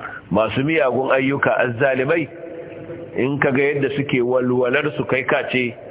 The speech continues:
an sa musu hannu cewa su za su aminta. Waɗancan da suka ji tsoron Allah, suka bauta wa Allah, suke yin kaffa-kaffa akan dukkan abin da Allah Ta'ala ya umarni a game da shi ko ya hani,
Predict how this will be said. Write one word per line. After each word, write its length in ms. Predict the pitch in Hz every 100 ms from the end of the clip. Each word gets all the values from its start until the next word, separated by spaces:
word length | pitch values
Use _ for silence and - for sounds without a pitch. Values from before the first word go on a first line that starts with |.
| - - - - 120
an 160 | 135 127
sa 140 | 147 123
musu 220 | 135 131
hannu 320 | 120 123 127
cewa 320 | 123 127 110 107
su 100 | 123
za 140 | 127 123
su 80 |
aminta. 400 | 110 92 92 - - - - - - - 113 - - - - 330 330 - - - - - - -
Waɗancan 640 | 98 160 170 156 - 175 156
da 80 | 127
suka 160 | 165 147
ji 120 | 135
tsoron 340 | 143 135 120 120
Allah, 280 | 123 123 92 - - - - -
suka 240 | 156 160
bauta 480 | 135 139 127 131 131
wa 160 | 123 123
Allah, 260 | 117 95 - - - -
suke 180 | 156 165
yin 400 | 143 127 143 127
kaffa-kaffa 720 | - 160 - 139 139 135 - 113 - - - - -
akan 280 | 196 151 131
dukkan 280 | 165 170 143 123
abin 160 | 139
da 120 | 135 107
Allah 160 | 131
Ta'ala 240 | 117 - 131
ya 60 | 127
umarni 400 | 120 104 123 -
a 80 | 104 - - - - 80
game 220 | 104 120
da 80 | 127
shi 160 | 113 123 120
ko 100 | 135
ya 140 | 139 143
hani, 220 | 170 135